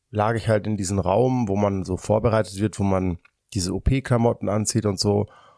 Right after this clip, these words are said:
Und dann kommt irgendwann so eine Krankenschwester zu dir und checkt nochmal alles durch. Du kriegst dieses Armband, wo drauf steht, wer du bist, was gemacht werden soll.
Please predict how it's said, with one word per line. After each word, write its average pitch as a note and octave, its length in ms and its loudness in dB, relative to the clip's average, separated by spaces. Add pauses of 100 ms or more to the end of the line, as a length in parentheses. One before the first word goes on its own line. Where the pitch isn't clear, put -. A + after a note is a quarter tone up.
(400)
Und G#2+ 300 0
dann G#2+ 160 2
kommt C3+ 220 0
irgendwann B2 460 2
so A2 120 2
eine A2 100 4
Krankenschwester B2+ 680 0
zu - 140 -2
dir A#2+ 240 2
und G2+ 160 -2
checkt B2 240 0
nochmal G2+ 240 0
alles G2+ 300 -2
durch. C3 340 2
Du A2+ 80 2
kriegst - 300 -6
dieses F2+ 260 -4
Armband, A2 460 0
wo F#2+ 60 -2
drauf F2+ 220 -2
steht, F2+ 160 -4
wer F#2 80 2
du F2+ 100 0
bist, G2+ 260 -2
was - 160 -2
gemacht G2 280 -4
werden G2 200 -2
soll. F#2 260 -2